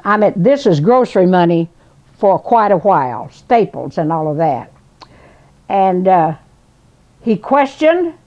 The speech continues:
he questioned us. "Anybody know about this?" Nobody know. Explaining that whoever took this money, after no results from the answers,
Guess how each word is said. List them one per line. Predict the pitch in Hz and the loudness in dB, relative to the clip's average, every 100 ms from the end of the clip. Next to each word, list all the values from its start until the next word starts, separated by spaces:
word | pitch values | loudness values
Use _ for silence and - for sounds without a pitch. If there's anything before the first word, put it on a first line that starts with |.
| _ | _
he | 185 | -16
questioned | - 254 262 - 262 | -6 0 -2 -2 0
us. | 247 294 311 | 2 2 -2
"Anybody | 190 196 196 214 | -4 -2 0 0
know | 240 254 | 0 0
about | 262 254 254 247 | 2 2 0 -2
this?" | 277 - | -8 -4
Nobody | 156 180 208 220 233 254 | 0 2 2 2 0 0
know. | 277 285 277 202 - - | 0 0 0 -2 -8 -16
Explaining | 220 185 - 220 240 240 220 | -12 -12 -8 -4 -2 -2 -2
that | 180 147 - _ _ | -2 -4 -12 _ _
whoever | 196 302 320 330 311 | 0 4 4 2 -2
took | - - 415 453 | -6 -4 -4 -2
this | - 339 - | -2 -2 -2
money, | 254 247 190 185 214 - _ _ _ _ _ _ _ _ - | -2 -2 0 -4 -6 -14 _ _ _ _ _ _ _ _ -2
after | 226 226 240 | -2 0 0
no | 202 220 247 | 2 2 2
results | 240 226 214 170 311 294 - | 0 0 0 2 2 0 -2
from | - 185 | -10 -6
the | 190 | -4
answers, | 233 254 247 - 151 151 | 0 0 -2 -4 -4 -4